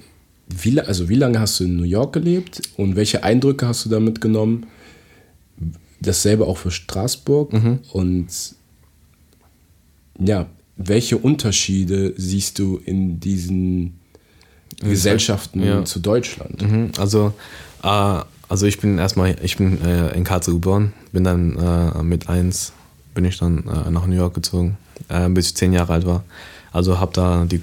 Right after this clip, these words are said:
Speaker 2: Kinder-, also Kindergarten, ähm, Grundschule und ja genau, bis, also ab der fünften Klasse bin ich dann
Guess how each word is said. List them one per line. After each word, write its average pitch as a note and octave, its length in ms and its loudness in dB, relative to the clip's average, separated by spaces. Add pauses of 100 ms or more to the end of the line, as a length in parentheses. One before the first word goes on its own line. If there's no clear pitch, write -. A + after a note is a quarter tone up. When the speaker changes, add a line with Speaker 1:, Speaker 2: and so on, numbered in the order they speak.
Speaker 2:
Kinder-, F#2+ 320 2
also F2+ 160 -2
Kindergarten, F2+ 920 2
ähm, D#2+ 520 0 (320)
Grundschule F2 500 2 (720)
und F2 440 2 (520)
ja E2+ 80 -2
genau, D#2+ 200 0
bis, F2+ 260 -4
also F#2 360 0
ab G2+ 180 -4
der F2+ 80 2
fünften G2+ 320 -2
Klasse F2+ 260 0
bin F2 140 0
ich - 80 -2
dann F2 240 2